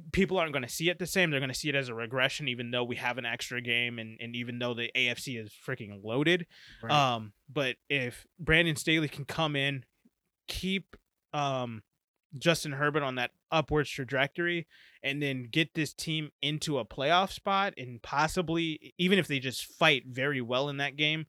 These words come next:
Speaker 2: Mm-hmm.
Speaker 1: um, and, and still, even if they lose it, and, and, but it's a close game, a one-score game where, where they have a chance at winning it, um, Brandon Staley will have a very, very, uh, good, good reason as to,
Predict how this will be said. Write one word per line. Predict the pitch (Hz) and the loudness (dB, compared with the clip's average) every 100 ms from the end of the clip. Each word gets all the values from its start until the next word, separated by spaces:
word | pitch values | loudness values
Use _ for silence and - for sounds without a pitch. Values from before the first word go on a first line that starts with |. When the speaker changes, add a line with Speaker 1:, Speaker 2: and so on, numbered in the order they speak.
| _ 143 | _ -8
Speaker 2:
Mm-hmm. | 131 | -4
Speaker 1:
um, | 131 123 120 | -2 -2 -2
and, | 127 131 | -6 -4
and | 131 | -8
still, | - 156 147 135 _ _ _ 147 | -2 2 2 0 _ _ _ -8
even | 143 170 156 | 0 2 2
if | 123 | 2
they | 117 | -2
lose | 123 147 147 | 2 6 6
it, | 151 127 | 4 2
and, | 120 | -4
and, | 123 131 | -4 -2
but | 131 | -2
it's | 135 127 | -2 -4
a | |
close | - 151 143 - | -6 -2 -2 4
game, | 151 139 | 4 4
a | 113 | -2
one-score | 123 139 - 135 123 | -4 -6 -2 -2 2
game | 131 139 139 127 - - | 2 2 0 -8 -18 -12
where, | - 123 120 120 | 0 2 2 0
where | 135 | 2
they | 127 127 | 4 4
have | 139 | 2
a | 113 | 0
chance | - 135 131 | -2 -2 -2
at | 110 | -4
winning | 123 165 185 | -2 0 0
it, | 196 - _ - _ _ | -2 -6 _ -20 _ _
um, | 143 131 120 113 107 _ _ _ _ _ - | -4 -2 -2 -4 -10 _ _ _ _ _ -6
Brandon | 143 160 156 | 6 6 6
Staley | 139 151 147 | 2 4 4
will | 131 | 4
have | 131 | 4
a | 127 | 2
very, | 117 135 143 139 | 2 4 4 4
very, | 131 127 127 127 120 - - | 2 2 0 -4 -8 -20 -6
uh, | 123 117 113 - - _ - 123 | -4 -2 -4 -10 -20 _ -16 -4
good, | 151 147 123 - _ _ _ _ 151 | 2 2 2 -16 _ _ _ _ 6
good | 180 | 6
reason | 147 151 139 143 | 6 2 2 2
as | 131 127 | 2 0
to, | - 139 127 120 | -4 -2 -2 -4